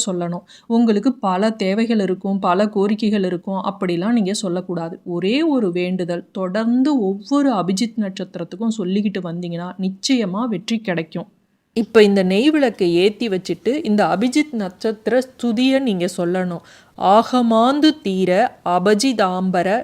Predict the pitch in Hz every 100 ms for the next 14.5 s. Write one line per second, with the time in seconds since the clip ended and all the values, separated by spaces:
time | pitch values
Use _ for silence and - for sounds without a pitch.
0 | - 190 185 - 233 - 208 190 185 185
1 | 196 285 - - _ 196 190 190 247 302
2 | 294 233 196 185 185 226 269 190 185 196
3 | 202 220 220 196 190 233 285 _ 196 185
4 | 185 220 277 220 190 196 202 202 190 190
5 | 208 262 - 208 190 233 233 185 180 185
6 | 190 254 320 - - - - 226 226 -
7 | - 247 311 - _ - 196 208 - 311
8 | 277 214 208 233 208 208 196 185 190 254
9 | - - _ _ 214 190 233 233 226 220
10 | 302 - _ - 190 196 262 269 - 196
11 | 247 - _ _ - 196 285 285 240 214
12 | 202 185 180 185 240 269 - - - 196
13 | 190 208 226 233 208 254 277 180 180 185
14 | 185 180 190 208